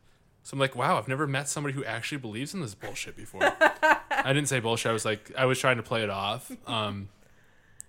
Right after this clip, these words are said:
Speaker 1: 'cause I wanted to interview them to see, like, what it was like,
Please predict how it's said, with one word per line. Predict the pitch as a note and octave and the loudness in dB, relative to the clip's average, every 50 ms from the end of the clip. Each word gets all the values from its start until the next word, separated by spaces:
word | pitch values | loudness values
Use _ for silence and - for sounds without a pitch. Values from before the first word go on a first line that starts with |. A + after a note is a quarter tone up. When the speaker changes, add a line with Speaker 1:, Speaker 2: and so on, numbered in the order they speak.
| - - | -8 -4
Speaker 1:
'cause | B2+ A#2+ | -2 0
I | A#2 | 2
wanted | G#2+ G#2 G#2 G#2+ G#2+ G#2 | 2 2 2 0 0 -2
to | - G#2+ | -6 -10
interview | G2 G2 G2 - A#2+ A#2 | -12 -12 -10 -8 -8 -6
them | A#2+ B2+ C3 C3+ C#3+ C#3 - - _ - - | -4 -4 -4 -4 -6 -8 -10 -16 _ -20 -20
to | - - - - | -14 -8 -6 -4
see, | - B2 A#2 | -2 0 -2
like, | A2+ A2 A2 G#2+ G2+ - - | 0 0 0 -2 -2 -2 -6
what | G#2 G#2 A2 A2 | -6 -2 -2 -2
it | G#2+ F#2+ | 0 -2
was | G#2 G2+ F#2 | -4 -6 -6
like, | G2 G2+ G2 G#2+ A#2+ - - | -6 -6 -6 -6 -8 -10 -14